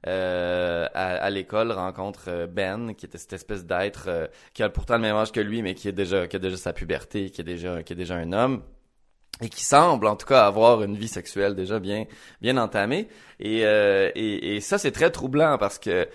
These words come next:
parce que pour Oli, qui a déjà sa copine, qui a déjà comme, que sa vie est, est organisée d'une certaine manière,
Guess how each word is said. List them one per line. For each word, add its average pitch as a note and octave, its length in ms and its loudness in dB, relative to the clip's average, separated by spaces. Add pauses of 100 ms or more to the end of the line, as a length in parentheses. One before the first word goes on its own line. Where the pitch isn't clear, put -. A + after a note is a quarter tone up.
(240)
parce - 200 -12
que G2 140 -4
pour G#2 180 -8
Oli, A#2 460 2
qui - 100 -4
a F#2+ 60 0
déjà G2+ 180 0
sa F#2+ 160 -4
copine, B2 560 0
qui A#2 80 -6
a G2 60 2
déjà G2 280 0
comme, D2+ 340 0
que - 280 0
sa G2+ 220 2
vie A#2 220 -2
est, G2 100 -2
est F#2 280 -4
organisée G2 440 -4
d'une G#2+ 160 -6
certaine F#2 280 -6
manière, F#2+ 500 -4